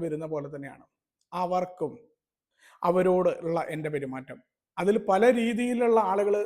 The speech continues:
സമൂഹത്തിലുണ്ട്. എനിക്ക് പാലിക്കാൻ പറ്റുന്നത്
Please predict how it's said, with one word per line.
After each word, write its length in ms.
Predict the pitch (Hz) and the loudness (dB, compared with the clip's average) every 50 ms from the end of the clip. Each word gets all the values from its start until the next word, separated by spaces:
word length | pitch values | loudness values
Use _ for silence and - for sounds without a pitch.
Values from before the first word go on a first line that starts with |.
| 220 - | -6 -8
സമൂഹത്തിലുണ്ട്. 600 | - 190 185 170 170 170 180 165 156 117 110 - - _ _ _ _ _ _ _ _ _ _ _ _ _ _ _ _ _ _ - | -12 -10 -10 -10 -10 -10 -12 -12 -14 -16 -20 -20 -20 _ _ _ _ _ _ _ _ _ _ _ _ _ _ _ _ _ _ -4
എനിക്ക് 500 | 302 285 320 339 370 359 370 - - 349 339 - | -2 0 0 2 0 -2 -2 2 2 2 4 4
പാലിക്കാൻ 460 | 277 247 240 226 220 208 233 220 214 208 | 2 2 2 2 2 2 2 2 2 0
പറ്റുന്നത് 380 | 208 180 - 196 185 185 175 | -2 -2 -2 -4 -4 -2 -2